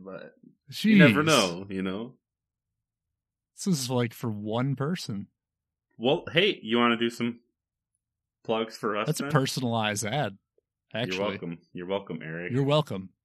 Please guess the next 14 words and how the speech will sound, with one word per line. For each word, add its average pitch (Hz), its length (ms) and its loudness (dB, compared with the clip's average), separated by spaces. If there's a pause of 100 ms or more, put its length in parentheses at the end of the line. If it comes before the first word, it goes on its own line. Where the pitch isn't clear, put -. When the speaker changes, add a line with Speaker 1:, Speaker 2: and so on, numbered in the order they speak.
(160)
Speaker 2:
Yeah. 113 320 -4 (500)
Eric. 120 300 -6
Speaker 1:
If - 0 -
you, 95 120 -8 (340)
if - 220 -16
you 90 80 -10
still 90 280 -12
listen 85 300 -12
to 92 60 -14
this. - 180 -20 (960)
Speaker 2:
No 160 160 4
free 160 300 2
plugs, 123 400 -2
Eric. 110 480 -4